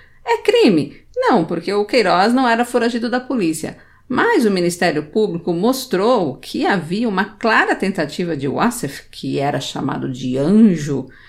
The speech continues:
de esconder o Queiroz. E aí o presidente, nitidamente abalado, fez uma live e se entregou.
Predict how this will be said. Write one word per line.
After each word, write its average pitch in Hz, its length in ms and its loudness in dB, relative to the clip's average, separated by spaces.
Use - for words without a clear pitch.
de 190 120 -4
esconder 330 640 2
o 254 80 2
Queiroz. - 580 -2
E 240 100 -2
aí 247 280 4
o 202 60 2
presidente, 214 640 2
nitidamente 208 1000 2
abalado, 190 720 0
fez 185 680 -2
uma 160 360 2
live 180 760 -2
e 359 280 -2
se - 120 -6
entregou. 208 440 0